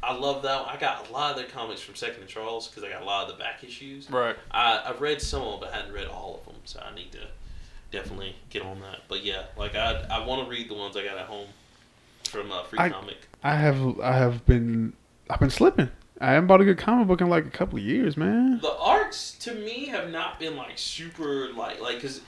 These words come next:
Speaker 1: to me, I still hadn't seen, like, Battle World's really good.
Speaker 2: Battle
Speaker 1: I
Speaker 2: World was
Speaker 1: love,
Speaker 2: phenomenal.
Speaker 1: I love
Speaker 2: And,
Speaker 1: that.
Speaker 2: okay, let me preface that. I haven't been buying, I've been reading them online. I haven't bought
Speaker 1: Bruh,
Speaker 2: physical
Speaker 1: I
Speaker 2: copies.
Speaker 1: have, I have the majority of them 'cause I love the ninety-two X-Men comic. That was
Speaker 2: Yeah.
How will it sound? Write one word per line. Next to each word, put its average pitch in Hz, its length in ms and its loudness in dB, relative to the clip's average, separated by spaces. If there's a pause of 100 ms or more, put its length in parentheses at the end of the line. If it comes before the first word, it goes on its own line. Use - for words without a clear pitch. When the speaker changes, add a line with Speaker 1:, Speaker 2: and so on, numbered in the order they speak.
(280)
Speaker 1:
to 175 140 -2
me, 196 420 -4 (320)
I 160 120 2
still 180 240 -4
hadn't 143 220 0
seen, 135 300 -6
like, 120 200 -2
Battle 156 320 6
World's 117 240 -4
really 101 180 -12
good. 85 240 -16 (400)
Speaker 2:
Battle 135 220 8
Speaker 1:
I - 20 6
Speaker 2:
World 113 140 8
was 107 80 2
Speaker 1:
love, 113 80 2
Speaker 2:
phenomenal. 98 380 -2
Speaker 1:
I 110 60 -4 (160)
love 131 260 0
Speaker 2:
And, 156 120 6
Speaker 1:
that. 92 260 -4
Speaker 2:
okay, 123 220 4
let 123 120 2
me 123 60 4
preface 113 300 2
that. 107 220 4 (100)
I 113 80 6
haven't 123 260 8
been 104 140 -2
buying, 117 280 4
I've 127 200 6
been 110 160 -6
reading 120 240 0
them 107 140 -2
online. 98 500 -2
I 113 60 0
haven't 131 220 0 (180)
bought 107 420 2 (220)
Speaker 1:
Bruh, 117 320 0
Speaker 2:
physical 123 260 2
Speaker 1:
I - 40 -8
Speaker 2:
copies. 120 300 4
Speaker 1:
have, 104 160 -4 (420)
I - 40 -14
have 123 180 -10
the 120 60 -16
majority 110 800 -8
of 95 180 -10
them 90 140 -16
'cause 110 160 -12
I 104 80 -8
love 113 340 -4
the 117 60 -10
ninety-two 110 640 -8
X-Men 117 540 -8
comic. 120 340 -8
That 262 140 4
was 453 300 6
Speaker 2:
Yeah. 254 60 10